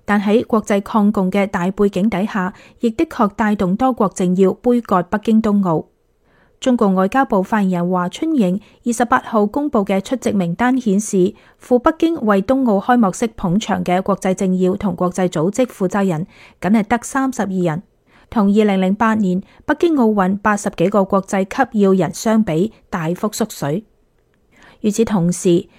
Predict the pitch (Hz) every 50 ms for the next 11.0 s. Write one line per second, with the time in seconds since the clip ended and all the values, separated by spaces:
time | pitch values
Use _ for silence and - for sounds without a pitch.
0 | - - _ 214 214 214 - 220 214 220 202 240 269 - 339 - - 208 202 247
1 | 233 196 - - 262 262 226 202 180 185 - - 247 226 240 - - 214 185 185
2 | 190 190 175 175 170 175 170 175 175 165 160 156 190 - - _ - _ - 185
3 | 180 202 - 262 254 247 226 185 185 - - - - - 233 240 240 233 220 -
4 | 196 185 - - 240 240 - - 151 175 202 - 208 175 - - 185 180 - -
5 | 220 - 269 262 254 - 170 165 196 190 196 160 156 175 185 202 214 220 220 -
6 | - 165 175 202 180 - - 165 208 233 - 202 - - - 202 190 185 - -
7 | 180 185 214 196 185 170 175 170 170 165 165 156 156 185 247 - _ _ _ _
8 | _ _ _ _ _ _ _ _ - - - - - _ _ - 190 180 190 180
9 | 202 220 233 247 226 247 233 - 269 262 247 220 196 175 190 202 - 202 196 196
10 | 202 196 196 202 202 202 185 190 185 156 151 175 - 180 160 196 233 240 196 -